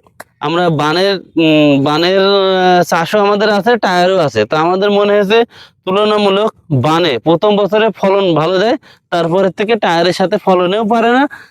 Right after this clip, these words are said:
আবার ফল মোটা, মোটা হওয়ার ব্যাপারেও টায়ারের সাথে বান এতটা খুব একটা পারে না।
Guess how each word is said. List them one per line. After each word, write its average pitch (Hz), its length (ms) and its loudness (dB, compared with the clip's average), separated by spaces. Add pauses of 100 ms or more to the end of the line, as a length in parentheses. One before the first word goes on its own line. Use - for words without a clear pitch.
আবার 160 160 -2
ফল 175 340 -2
মোটা, 180 480 0
মোটা 175 360 0
হওয়ার 170 200 0
ব্যাপারেও 180 440 0 (540)
টায়ারের 156 320 -2
সাথে 185 300 0
বান 151 280 0
এতটা 156 420 0
খুব - 260 -2
একটা 143 200 -2
পারে 170 320 -2
না। 190 180 0